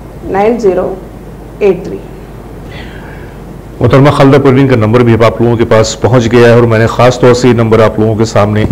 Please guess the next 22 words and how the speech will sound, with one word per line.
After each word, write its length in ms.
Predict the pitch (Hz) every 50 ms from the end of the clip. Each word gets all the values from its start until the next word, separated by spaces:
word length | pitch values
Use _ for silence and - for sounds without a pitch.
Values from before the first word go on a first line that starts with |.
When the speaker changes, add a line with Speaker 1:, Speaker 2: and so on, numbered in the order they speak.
| - -
Speaker 2:
इसलिए 320 | - - - 120 113 98
किया 220 | 82 - 95 92 92
है, 180 | 92 92 101
दिया 220 | 87 92 95 95 92
है 180 | 92 101 113 123 - - - - - - - -
कि 140 | 135 139 147 143 143 - - 143
अब 260 | 156 156 151 156 - - - - - - - - - - 110
आप 300 | 113 120 135 139 139 - 120
न 140 | 123 165
सिर्फ 260 | 165 - 175 165 - 170
ये 100 | 156 147
कि 80 | 139 -
अपने 220 | - - 147 143
मसाइल 480 | 120 107 101 - - 123 135 156 165 151
के 100 | 151 -
लिए 180 | 139 139 135
इनसे 240 | 131 127 120 - 135
रुजू 240 | 113 110 110 120 107
कर 100 | 110 101
सकती 340 | - - 101 - - 117 117
हैं, 220 | 117 123 127 110
बल्कि 360 | 104 101 98 - 127 123 123